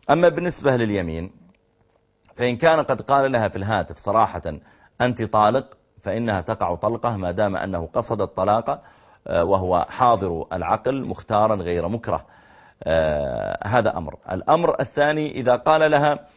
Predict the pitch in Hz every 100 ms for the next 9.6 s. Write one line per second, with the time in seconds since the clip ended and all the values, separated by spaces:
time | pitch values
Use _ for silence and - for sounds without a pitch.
0 | _ - 127 120 135 143 - 107 98 101
1 | 95 87 - 101 135 123 120 127 127 127
2 | 123 156 - 95 90 135 160 160 - -
3 | _ - 113 107 98 151 151 131 117 110
4 | 98 104 - 101 87 90 135 123 120 117
5 | 110 92 92 117 120 120 147 - _ _
6 | _ _ - 107 104 101 123 123 120 185
7 | 175 156 139 120 123 110 82 - - 123
8 | - 117 - 95 78 - 107 127 156 -
9 | 143 127 - 123 92 -